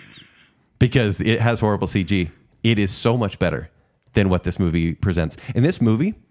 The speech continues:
Speaker 2: they're not gonna tell you, but it was probably made for about three hundred million based on delays and reshoots.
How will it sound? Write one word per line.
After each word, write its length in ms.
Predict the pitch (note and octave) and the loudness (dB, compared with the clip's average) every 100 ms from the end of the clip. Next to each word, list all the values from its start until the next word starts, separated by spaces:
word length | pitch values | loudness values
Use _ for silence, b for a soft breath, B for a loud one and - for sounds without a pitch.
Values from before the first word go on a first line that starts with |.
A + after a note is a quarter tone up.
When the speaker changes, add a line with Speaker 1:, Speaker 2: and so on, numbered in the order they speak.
| _ - | _ -4
Speaker 2:
they're 160 | G#2 C3 | 0 2
not 140 | C3+ B2+ | 2 0
gonna 140 | G2+ | 0
tell 160 | G2+ G2 | 2 2
you, 100 | A2+ | 2
but 120 | A2 | 2
it 40 | |
was 100 | A2+ | 0
probably 180 | - A2 | 0 0
made 160 | G2 F#2+ | 0 0
for 80 | F2+ | 0
about 200 | F2+ - | -2 0
three 160 | F#2+ | -2
hundred 200 | F#2+ F2+ | 0 0
million 280 | F2 F2+ G2 | 0 0 0
based 240 | F#2+ F2 | -2 -2
on 120 | F2+ F2+ | -4 -2
delays 360 | F2 F2+ F2+ | 0 0 -2
and 80 | D#2+ | -4
reshoots. 520 | E2 E2+ D#2 D#2+ - | -4 -4 -6 -8 -12